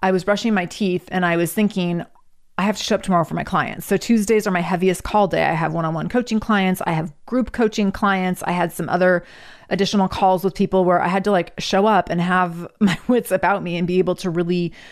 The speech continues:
coach other people, guide other people, ask good questions, hold space for big problems. And I couldn't sit in rage. I couldn't do that. And so as I was brushing my teeth on Monday night, I was like, "How do I do this? I don't know how to move past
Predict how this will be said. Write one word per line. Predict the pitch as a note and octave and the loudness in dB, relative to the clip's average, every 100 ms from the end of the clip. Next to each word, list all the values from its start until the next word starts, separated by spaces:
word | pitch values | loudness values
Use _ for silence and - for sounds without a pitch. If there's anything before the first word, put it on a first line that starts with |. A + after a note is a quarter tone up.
| - - - | -20 -16 -2
coach | A#3+ A3+ | 0 2
other | A#3 G3 | 0 0
people, | - F#3 F3 E3 D#3+ | 0 -2 2 2 0
guide | F#3+ A3 A#3 | -2 0 2
other | A3 G3 | 2 2
people, | - F#3 F3 D#3+ - | 0 -2 2 0 0
ask | G#3 - - | -6 -4 -2
good | G#3 | -2
questions, | - G#3 - - F#3+ E3+ E3 E3 F3 E3 - | 0 -2 -2 -4 -4 -2 -4 -8 -10 -14 -12
hold | - A#3 G3 | -2 0 0
space | - - G#3+ G3 - | -2 -2 0 0 -2
for | G#3 | -2
big | F#3 G#3 F#3+ | 0 0 0
problems. | G#3 G3 F3+ E3 D#3 D#3+ - | 0 2 2 -2 -4 -6 -4
And | F#3 F3+ - - - - | -2 -2 -6 -20 -8 -4
I | F#3 | -2
couldn't | - A3+ A3+ - - - _ - | 0 0 0 -6 -20 -20 _ -10
sit | - G3 | -2 0
in | F3+ | 2
rage. | E3+ B2 G2+ - | 2 0 -2 -6
I | D3+ E3 | -6 -4
couldn't | E3 G3 E3 | -2 -2 -2
do | E3 | -2
that. | A2 G2 | 0 -2
And | E3 | -2
so | F#3+ | -2
as | F3+ | 0
I | F#3 | 0
was | F3+ | 0
brushing | G#3 A3+ | -2 0
my | G3 | 0
teeth | F#3+ F3+ | 0 0
on | E3+ | 0
Monday | E3+ E3+ | 0 0
night, | D#3+ D#3 D#3 - - - - - | 0 -2 -6 -12 -20 -20 -20 -4
I | F3+ | -2
was | E3+ | 0
like, | F#3 | -2
"How | - F#3+ | 0 0
do | G3 | 2
I | |
do | F#3+ G#3 | 2 0
this? | - - | -4 -4
I | B3+ | -4
don't | E3 | -2
know | G3+ | 0
how | G3 | 0
to | |
move | F3+ E3 | 0 -2
past | F#3 E3+ - - | -2 -2 -4 -12